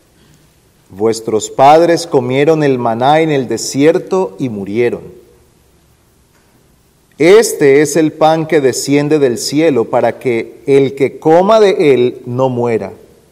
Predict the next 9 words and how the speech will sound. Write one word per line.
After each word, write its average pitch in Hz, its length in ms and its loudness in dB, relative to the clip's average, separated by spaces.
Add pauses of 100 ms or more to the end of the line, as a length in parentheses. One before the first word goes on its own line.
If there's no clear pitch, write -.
(760)
Yo 123 260 0
soy 156 340 4
el 156 140 2
pan 151 400 0
vivo 139 400 -2
que 117 140 -2
descendió 110 520 -2
del 131 200 0
cielo. 147 480 -4